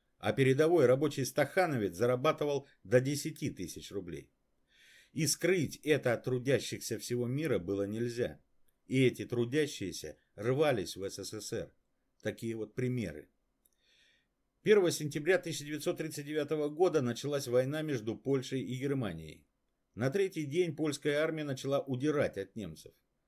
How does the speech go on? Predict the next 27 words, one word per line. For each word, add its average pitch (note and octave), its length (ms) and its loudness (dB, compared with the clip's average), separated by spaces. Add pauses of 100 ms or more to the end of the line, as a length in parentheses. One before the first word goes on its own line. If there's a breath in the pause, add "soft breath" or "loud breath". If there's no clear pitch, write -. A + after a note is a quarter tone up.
(140)
К - 80 -16
шестнадцатому D3 640 -4
сентября D3 720 -2 (200 loud breath)
из B2+ 200 -2
Польши D#3 420 0
удрало A#2+ 420 2
польское B2 420 -2
правительство. G#2 640 -4 (480)
Никто F3+ 420 2
не B2 120 4
ожидал B2 400 4
такой C3 300 0
развязки. B2+ 640 -2 (420)
Советский D3+ 520 0
Союз C#3+ 420 -2
с - 60 -6
семнадцатого C3+ 580 -2
сентября C3 640 -2 (260 loud breath)
стал D#3+ 360 2
срочно D#3 500 -2
вводить C3 380 0
на C3 80 -2
территорию A2+ 480 -2
бывшей G#2 440 -4
Польши C#3+ 540 -4 (140)
войска, A#2+ 580 -2 (120)
прикрывая C3+ 680 4